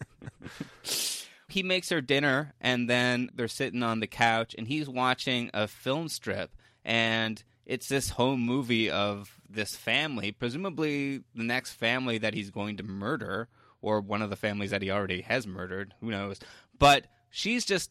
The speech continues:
sitting there. There's no sound. She doesn't know what's happening. And also, he is, like,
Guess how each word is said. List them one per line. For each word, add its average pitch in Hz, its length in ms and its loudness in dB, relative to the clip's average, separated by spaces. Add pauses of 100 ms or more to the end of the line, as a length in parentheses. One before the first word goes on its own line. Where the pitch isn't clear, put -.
sitting 196 400 0
there. 101 180 4
There's 127 160 -2
no 165 140 2
sound. 139 420 2
She 165 100 -4
doesn't 160 180 -6
know 127 100 0
what's 110 140 0
happening. 104 520 -4 (380)
And 147 720 2
also, 165 340 4
he 156 200 -2
is, 143 100 0
like, 131 340 2